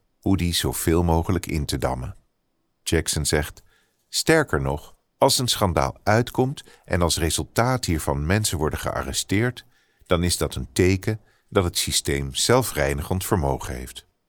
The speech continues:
Daarbij gaat het niet alleen om Oekraïense corruptie, ook bij westerse bedrijven en hulporganisaties bleek corruptie in het verleden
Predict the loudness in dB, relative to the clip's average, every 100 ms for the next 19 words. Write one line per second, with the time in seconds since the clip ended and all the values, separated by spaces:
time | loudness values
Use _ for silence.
0 | _ _ _ _ _ _ _ _ _ _
1 | 0 2 2 0 0 -2 -2 -4 0 2
2 | 2 0 -4 -2 -2 0 -2 -2 -2 -4
3 | -4 -2 -2 -2 -4 -4 -6 _ _ _
4 | 0 2 2 0 2 0 2 0 0 0
5 | 0 0 0 -2 -4 -4 -4 0 0 2
6 | -2 0 -2 0 0 0 -4 -6 -8 -16
7 | _ 0 4 4 4 2 2 0 -2 -2
8 | -4 -4 -4 -2 0 0 -2